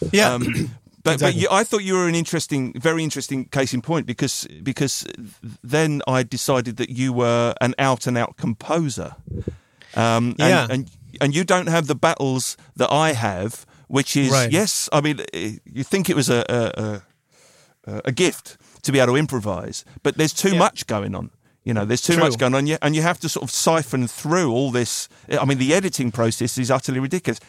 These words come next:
Speaker 2: In fact, the editing process is really key, I think, to what you do, 'cause I was fascinated to watch you use the, what's the, it's like the notator page on, what are you, on Ableton?
Speaker 1: Yeah, in
Speaker 2: Or
Speaker 1: Ableton, yeah.
Speaker 2: Mm.
Speaker 1: Mm.
Speaker 2: So you use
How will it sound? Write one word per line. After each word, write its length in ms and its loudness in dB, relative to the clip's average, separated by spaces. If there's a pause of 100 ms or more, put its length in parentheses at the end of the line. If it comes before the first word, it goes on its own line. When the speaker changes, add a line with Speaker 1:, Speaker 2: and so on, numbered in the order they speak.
Speaker 2:
In 120 0
fact, 160 2
the 100 4
editing 360 0
process 440 -2
is 140 -2
really 240 0
key, 360 -2 (280)
I 120 4
think, 260 -2
to 100 -2
what 180 2 (360)
you 220 2
do, 280 2
'cause 200 -2
I 220 4
was 160 -2
fascinated 640 0
to 100 -2
watch 340 -2
you 300 -2 (360)
use 380 2
the, 320 0
what's 220 -2
the, 80 -6
it's 120 -4
like 140 0
the 40 2
notator 540 2
page 320 -2
on, 440 -2 (120)
what 120 0
are 20 0
you, 120 -2
on 120 -2
Ableton? 480 -2
Speaker 1:
Yeah, 160 6
in 80 2
Speaker 2:
Or 80 6
Speaker 1:
Ableton, 420 -2
yeah. 180 4
Speaker 2:
Mm. 180 2
Speaker 1:
Mm. 400 0
Speaker 2:
So 220 2 (800)
you 140 2
use 360 2